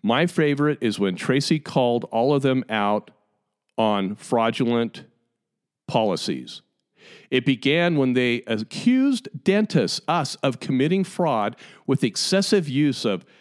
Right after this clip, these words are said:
buildups, pulp caps on, on their clients. Hey, I don't disagree,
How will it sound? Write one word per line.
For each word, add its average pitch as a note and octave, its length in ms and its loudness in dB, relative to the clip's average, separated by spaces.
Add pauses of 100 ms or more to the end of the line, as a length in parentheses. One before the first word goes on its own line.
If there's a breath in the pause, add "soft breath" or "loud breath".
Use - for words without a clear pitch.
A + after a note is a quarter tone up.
(420 soft breath)
buildups, C3+ 580 0
pulp F3+ 300 -4
caps E2+ 420 -4
on, G#2 260 -2 (140)
on G#2+ 220 -2
their F3 180 0
clients. - 760 -6 (540)
Hey, B2+ 200 2
I C3+ 80 2
don't D3 200 0
disagree, G#2+ 640 -2